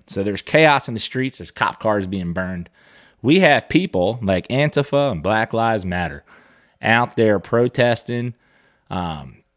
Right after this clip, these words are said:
going to people in restaurants and intimidating them, standing in the middle of the street. There's been people killed. There's been people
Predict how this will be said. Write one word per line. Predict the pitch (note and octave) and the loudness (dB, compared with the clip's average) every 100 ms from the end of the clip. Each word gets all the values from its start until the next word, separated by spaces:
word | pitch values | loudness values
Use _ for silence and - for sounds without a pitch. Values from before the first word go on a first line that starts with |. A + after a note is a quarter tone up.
| _ | _
going | C3 C#3 | 2 4
to | C#3 | 2
people | - C#3+ C#3+ C3+ B2+ | 0 -2 2 0 0
in | G2+ E2+ | -2 -4
restaurants | F2 A2 - A#2+ A#2+ A#2 A2 | -2 -4 -4 -4 -4 -4 -6
and | F2 D2+ _ _ _ _ | -8 -10 _ _ _ _
intimidating | F2 D2 - C3+ C#3 C3+ C3 C3 C3 | -10 -8 -2 2 4 4 4 2 0
them, | B2+ B2+ B2+ | -2 -2 -4
standing | - G#2 G#2+ A2+ | -4 -2 0 2
in | A2+ | 2
the | |
middle | A#2+ A#2 | 2 2
of | G2 | 2
the | |
street. | F#2+ - A#2+ C3 C#3+ - _ _ - | 0 -2 0 0 0 -8 _ _ -6
There's | F#2 | -6
been | - F#2 | -4 -4
people | A2+ A#2 - | -4 -6 -8
killed. | - - B2 B2 C3 | -4 2 4 2 -2
There's | F2+ - | -6 -6
been | F2+ | -8
people | F2 G#2+ - F2+ | -4 -6 -4 -8